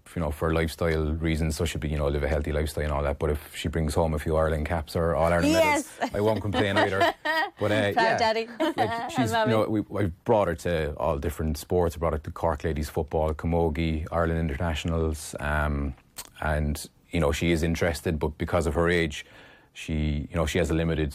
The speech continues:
Speaker 1: attention span. She'll pay attention to a match for five minutes, the same on T V. She'll have a look for five minutes, and then she'll wanna go back to doing what kids her age normally do, you know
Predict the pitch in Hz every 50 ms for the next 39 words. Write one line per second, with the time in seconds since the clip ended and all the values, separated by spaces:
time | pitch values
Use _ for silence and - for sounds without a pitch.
0 | - - - - 92 85 82 - 82 80 - - 82 80 78 78 - 87 78 73
1 | 71 - 90 80 82 - 87 85 80 - 87 - 87 78 82 80 82 - - -
2 | 80 - 90 80 76 76 85 85 80 73 - - 101 - 101 90 80 76 73 73
3 | - 80 80 76 80 80 76 76 - 80 76 71 80 82 82 - 87 82 - 80
4 | 80 78 76 80 76 - 80 76 80 80 - 85 85 78 73 80 78 82 78 73
5 | 82 - - - - 90 85 80 - - - - - - - - - - - -
6 | 151 127 107 98 92 - - 104 90 - - 95 90 92 92 87 82 92 90 87
7 | 87 85 85 80 87 95 92 87 82 82 82 82 85 80 80